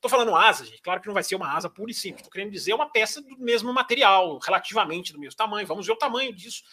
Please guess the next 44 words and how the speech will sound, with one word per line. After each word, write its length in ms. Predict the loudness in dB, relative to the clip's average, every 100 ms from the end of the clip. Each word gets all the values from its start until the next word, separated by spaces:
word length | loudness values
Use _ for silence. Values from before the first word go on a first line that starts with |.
| -20 _ _
Isso 220 | -4 0 2
vai 120 | 2
ser 140 | 2
só 220 | 2 6
na 100 | 6
roda, 340 | 6 6 4 0 _ _ _ _ _
como 160 | -6 -2
eu 80 | 2
já 100 | 2
vi 140 | 2
algumas 300 | 0 -2 -8
ilustrações, 600 | -10 -10 -8 -6 -6 -6
ou 120 | -4
não? 160 | -4 -4
Isso 100 | -6
vai 120 | -6
ser 100 | -4
uma 120 | -6
coisa 260 | 0 0 2
mais 260 | 0 0 2
pra 140 | 0
parte 260 | 2 0 -2
traseira 400 | -4 -2 -2 0
do 80 |
carro, 220 | 2 0 0
que 80 |
vai 100 | -4
pegar 280 | 0 4 4
também 540 | 4 0 4 6 6 2
o 40 |
difusor. 500 | -6 -12 -12 -12 -12 _ _ _ _ -14
Por 80 |
isso 80 | -10
que 60 | -8
eu 40 |
tô 80 | -2
falando, 380 | 2 4 2 0
o 60 |
estudo 340 | -6 -4 -4 2
do 80 | 2
assoalho 580 | 2 2 4 4 0 -14 _ _ -2
é 100 | 0
muito 280 | 0 -4 -6
importante. 580 | -10 -4 -4 -4 -8